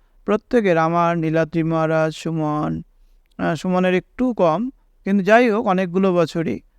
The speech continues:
আহ, শুভদীপও, ও, প্রায় দু তিন বছর, আহ, দীপ্তি মহারাজ তো প্রথম থেকে, আমাদের সকলেরই একটা, আহ, এমন একটা সুযোগ, এমন একটা আনন্দময় সময় গেছে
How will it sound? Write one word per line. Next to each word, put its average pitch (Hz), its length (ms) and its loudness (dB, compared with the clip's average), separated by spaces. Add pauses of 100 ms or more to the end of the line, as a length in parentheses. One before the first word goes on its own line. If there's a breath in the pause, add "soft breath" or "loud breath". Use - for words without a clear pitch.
(180)
আহ, 196 100 -4
শুভদীপও, 175 600 0
ও, - 600 -2 (260)
প্রায় 165 300 2
দু 160 140 -2
তিন 160 260 0
বছর, 151 400 -2 (560)
আহ, 143 300 -4
দীপ্তি - 300 -4
মহারাজ 151 340 0
তো 151 100 -4
প্রথম 160 400 -2
থেকে, 156 280 -2
আমাদের 170 260 0
সকলেরই 180 760 0 (380)
একটা, 170 500 0 (320)
আহ, 165 320 -6
এমন 175 220 0
একটা 175 260 -2
সুযোগ, 170 600 -2
এমন 160 240 0
একটা 160 340 -2
আনন্দময় 156 640 0
সময় 151 400 -2
গেছে 170 380 -4